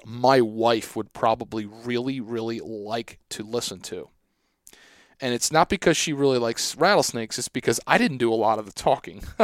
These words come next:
Um, you know, this is, this episode is a knowledge dump.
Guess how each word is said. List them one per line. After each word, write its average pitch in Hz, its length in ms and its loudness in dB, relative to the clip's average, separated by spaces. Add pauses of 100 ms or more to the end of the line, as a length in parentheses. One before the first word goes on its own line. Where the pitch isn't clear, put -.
(1080)
Um, 127 420 8 (340)
you 135 100 0
know, 123 280 4 (720)
this 185 220 8
is, 196 220 0
this 208 260 8
episode 147 720 6
is 127 180 -2
a 110 60 -2
knowledge 110 640 0
dump. 73 300 -12